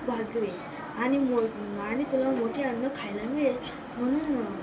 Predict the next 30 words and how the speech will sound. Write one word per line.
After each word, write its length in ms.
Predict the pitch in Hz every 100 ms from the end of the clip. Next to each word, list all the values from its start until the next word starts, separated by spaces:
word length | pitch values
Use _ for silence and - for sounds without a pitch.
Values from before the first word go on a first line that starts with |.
| 214
म्हणून 220 | 247 302
मी 120 | 302 294
म्हणतो 420 | 254 226 220 247
तुला 240 | 247 254 339 - - -
की 40 |
तू, 260 | 277 277 339 - - - - - - - - - 220
की 60 |
तू, 180 | 277 311
अं, 220 | 311 247 214 202 202 190 202
म-, 460 | 214 220 226 220
मला 260 | 220 233 262
मोठे 360 | 262 233 269 269
होऊ 160 | 233
दे 80 | 240
आणि 280 | 269 233 262
नंतर 340 | 247 226 233 311 - - - -
खा." 200 | 302 269 - - -
मग, 180 | 233 247
अं, 560 | 247 - 202 208 202 202 - - -
असेच 380 | 226 320 349 -
थोडे 220 | 262 262
दिवस 320 | 262 254 262 247 277
गेले. 260 | 254 196 190 - - 220
मग, 240 | 240 277 277 285 - - - - - - - 277
मग 160 | 302
चिवताई, 540 | - 269 233 254 269 285 - - -
मग 180 | 262 294
चिवताई, 440 | 269 233 269 294
अं, 140 | 262 208 202 202 - - -
आ, 60 | 226